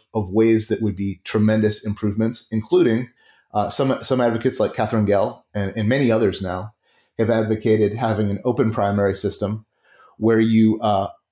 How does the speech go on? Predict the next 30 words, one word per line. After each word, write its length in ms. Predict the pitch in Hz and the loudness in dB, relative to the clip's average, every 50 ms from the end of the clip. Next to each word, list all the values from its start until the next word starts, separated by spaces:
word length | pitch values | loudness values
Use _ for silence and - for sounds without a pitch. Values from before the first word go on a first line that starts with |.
| _ _ _ _ | _ _ _ _
you 220 | - 123 120 120 113 | -4 0 0 2 2
just 180 | 113 139 131 | 2 0 0
have 300 | - 143 123 117 - - - _ _ | 2 2 2 0 -2 -6 -12 _ _
all 240 | 117 135 147 156 165 | 0 2 2 2 2
the 80 | 151 139 | 0 0
candidates 480 | - 147 131 123 117 110 110 113 - | 0 0 2 2 2 2 0 0 -2
that 140 | - 113 104 | -2 -2 0
want 140 | 117 117 117 | 2 0 2
to 60 | 107 | 2
be 100 | 104 107 | 2 2
nominated 560 | 101 120 131 127 117 104 98 95 101 110 110 | 2 2 2 2 2 2 2 2 2 0 0
from 220 | - - 104 104 - | -2 -2 -4 -2 -2
all 140 | - 117 113 | -2 -2 0
the 80 | 117 | 0
different 260 | 110 107 110 117 87 - | 0 -2 -2 -4 -4 -2
parties 380 | 110 104 107 110 113 110 107 | 0 0 2 2 2 2 2
or 80 | 101 98 | 0 0
independents. 560 | 107 110 107 - 95 90 92 92 101 - - | 0 0 -2 -2 -4 -4 -6 -8 -8 -12 -6
They 120 | - 113 104 | -2 0 0
run 160 | 107 117 117 | 2 2 2
in 100 | 107 104 | 2 0
a 60 | 95 | 0
single 340 | - - - 131 139 139 135 | -2 -4 -4 -2 -2 -2 -2
primary 480 | 120 - 117 107 101 98 95 98 107 104 | -2 -2 -2 -2 0 0 0 0 0 0
that 220 | 98 98 - - _ | -2 -6 -8 -4 _
all 220 | 110 120 127 - | 0 0 0 -2
primary 420 | - - 120 110 110 101 101 101 95 | -2 -2 -2 0 0 2 2 0 2
voters 380 | 95 101 98 95 95 92 - | 2 0 0 2 0 -2 -2
vote 220 | - 110 104 98 98 | 0 0 0 2 2
in, 260 | 95 98 104 107 | 0 -2 -2 -6